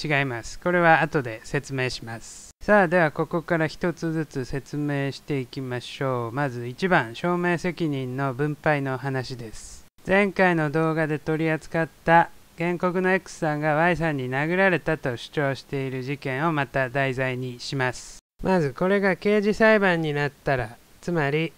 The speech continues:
Yさんが傷害罪で起訴されて被告人となり刑事裁判にかけられたらどうなるかという話をします。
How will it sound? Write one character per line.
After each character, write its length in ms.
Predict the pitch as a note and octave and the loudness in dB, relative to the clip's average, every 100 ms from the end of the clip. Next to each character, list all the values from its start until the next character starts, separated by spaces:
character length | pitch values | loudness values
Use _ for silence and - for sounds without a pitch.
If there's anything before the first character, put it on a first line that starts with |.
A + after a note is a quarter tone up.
| - | -4
Y 240 | E3 F#3 | 0 0
さ 260 | E3+ E3+ C3+ | 0 0 -2
ん 80 | A#2+ | -2
が 300 | C3+ D#3 - - - | 4 4 2 -6 -16
傷 300 | - E3+ E3+ | -4 0 0
害 240 | F3 F3+ D#3 | 2 2 2
罪 280 | C3+ A#2+ | 0 -2
で 220 | A#2+ C#3+ B2+ | -2 -2 -4
起 80 | - | -4
訴 160 | F3 | -4
さ 180 | C#3+ C#3+ | -2 -2
れ 120 | A#2+ | -4
て 340 | A2 F3 F3+ - | -4 0 0 0
被 100 | - | -8
告 240 | - E3 E3 | -4 -2 0
人 180 | E3+ D#3 | -2 -2
と 140 | D#3+ | 0
な 140 | E3 | 2
り 120 | D#3+ B2 | 0 -2
刑 220 | D#3+ D#3+ | -2 -2
事 120 | D3+ | 0
裁 220 | D#3+ E3+ | 0 2
判 180 | D3 C3 | 2 0
に 100 | B2 | -2
か 200 | - D#3 | -4 -2
け 140 | F#3+ | 2
ら 140 | F#3+ F#3+ | 4 4
れ 120 | E3 | 4
た 160 | - F3 | 2 4
ら 160 | D3+ | 4
ど 220 | C#3 D3+ | 2 0
う 40 | C#3+ | 0
な 140 | B2 | -2
る 100 | A#2 | -8
か 220 | - F3 | 2 2
と 120 | D#3+ B2+ | 2 -4
い 100 | A#2+ | -8
う 20 | |
話 420 | C3 B2 A2+ D#3 | -8 -10 -6 -2
を 100 | E3+ | 0
し 160 | - B2+ | -2 -8
ま 160 | A2 | -10
す。 260 | - - | -12 -16